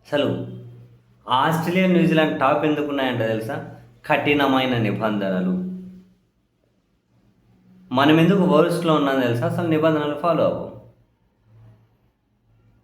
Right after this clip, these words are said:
మనం పక్కనోడు ఎట్లా ఇబ్బంది పడతాడు, ఎదుటోడు ఎట్లా ఇబ్బంది పడతాడు, overall ఉమ్మడిగా సమాజం మనం ఎట్లా ఇబ్బంది పడతాం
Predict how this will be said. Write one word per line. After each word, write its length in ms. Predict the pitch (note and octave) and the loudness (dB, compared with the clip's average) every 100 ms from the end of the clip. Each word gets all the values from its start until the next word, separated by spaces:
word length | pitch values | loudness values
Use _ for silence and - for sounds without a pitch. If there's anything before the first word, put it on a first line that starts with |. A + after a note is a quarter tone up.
| - | -2
మనం 280 | C#3+ D3+ G3+ | 0 2 0
పక్కనోడు 580 | - C3 D#3+ E3+ F3 F3 | 0 4 4 6 6 6
ఎట్లా 400 | E3+ E3 E3 D#3+ | 4 2 -2 -8
ఇబ్బంది 280 | D#3 D#3+ | -8 -8
పడతాడు, 440 | D#3 D#3 D#3 D3+ D3+ | -6 -6 -6 -6 -6
ఎదుటోడు 440 | C3+ C3+ D#3 D#3+ | -6 -8 -6 -6
ఎట్లా 200 | D#3+ D#3 | -6 -8
ఇబ్బంది 260 | D3+ D3+ D3+ | -8 -6 -6
పడతాడు, 340 | D3 D3 C#3+ | -6 -8 -8
overall 520 | C3+ C3 C#3 D3+ D3+ | -8 -6 0 2 0
ఉమ్మడిగా 480 | D3 C#3+ D3 D3 D3 | -2 -6 -6 -6 -8
సమాజం 460 | B2 B2 D3 E3 D#3+ | -8 -6 -4 -4 -4
మనం 200 | D3+ C#3+ | -4 -6
ఎట్లా 200 | C#3 D3+ | -8 -8
ఇబ్బంది 260 | D3 C#3 | -8 -8
పడతాం 440 | C#3 C#3 C3+ C3+ | -4 -6 -6 -12